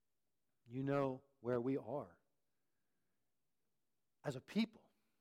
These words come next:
as a nation, as a culture. You know where we are as individuals right now. You know the struggle this is.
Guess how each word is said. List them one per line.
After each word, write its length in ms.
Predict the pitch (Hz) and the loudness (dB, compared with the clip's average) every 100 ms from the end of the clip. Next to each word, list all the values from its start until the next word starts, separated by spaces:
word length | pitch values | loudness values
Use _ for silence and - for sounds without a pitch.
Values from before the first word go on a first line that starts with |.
| _ _ _ _ _ _ _ - | _ _ _ _ _ _ _ -18
as 60 | 107 | -14
a 100 | 120 | -8
nation, 460 | 135 143 127 110 107 | -2 -2 -2 -10 -16
as 80 | 107 | -18
a 180 | - | -6
culture. 400 | - 131 113 - - _ _ _ _ _ | 0 0 0 -14 -20 _ _ _ _ _
You 80 | 147 | 0
know 200 | 160 185 | 6 8
where 220 | 180 180 | 8 8
we 180 | 165 175 | 6 6
are 240 | 160 160 | 6 6
as 100 | 151 | 4
individuals 640 | 151 143 127 131 113 123 - - _ _ _ _ _ _ _ _ _ _ _ | 2 -2 0 -2 -4 -12 -16 -20 _ _ _ _ _ _ _ _ _ _ _
right 280 | 117 147 165 | 0 0 2
now. 220 | 131 120 131 - _ _ _ _ _ | -4 -8 -12 -20 _ _ _ _ _
You 100 | 143 | 0
know 180 | 156 185 | 4 4
the 100 | 170 | 2
struggle 560 | - - 160 190 165 | -6 -2 2 2 0
this 160 | 104 104 | -4 -10
is. 60 | - | -18